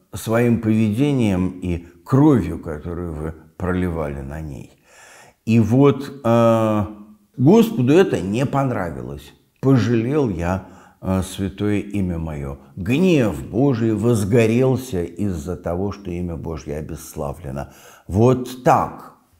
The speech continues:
вот так. Эм, если ты называешься паствой Господней, а живешь как стадо жлобов –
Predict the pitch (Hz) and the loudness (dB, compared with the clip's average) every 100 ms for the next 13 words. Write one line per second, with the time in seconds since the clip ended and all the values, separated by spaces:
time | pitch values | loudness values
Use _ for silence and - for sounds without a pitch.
0 | _ - 92 107 107 - 120 78 - - | _ -10 -6 -6 -6 -2 -2 -4 -10 -20
1 | _ - _ _ - 101 101 98 95 95 | _ -20 _ _ -10 -6 -4 -4 -4 -6
2 | 92 78 - _ _ _ _ _ _ _ | -6 -10 -14 _ _ _ _ _ _ _
3 | _ - 104 113 135 117 - 104 104 - | _ -4 0 4 6 4 0 -4 -4 2
4 | 131 127 104 - - - - _ 90 117 | 4 6 4 -2 -12 -18 -20 _ 0 4
5 | 127 131 185 151 90 - - - - - | 4 4 4 2 0 -4 -16 -20 -20 -20
6 | - - _ _ _ _ - - - - | -20 -20 _ _ _ _ -6 -6 -10 -20
7 | - 53 50 87 - - 71 60 - 50 | -16 -12 -8 -8 -10 -12 -12 -10 -14 -20
8 | - _ _ _ _ _ _ _ _ _ | -20 _ _ _ _ _ _ _ _ _
9 | _ _ _ 90 92 127 117 101 82 - | _ _ _ -4 2 2 4 2 -2 -6
10 | 87 - - - _ _ _ _ _ _ | -6 -6 -18 -20 _ _ _ _ _ _
11 | _ _ _ _ _ _ _ _ _ _ | _ _ _ _ _ _ _ _ _ _
12 | _ _ _ _ _ _ _ _ _ _ | _ _ _ _ _ _ _ _ _ _
13 | 101 - 95 82 90 104 117 156 285 | -18 -6 -6 -4 -6 -4 -2 -2 -6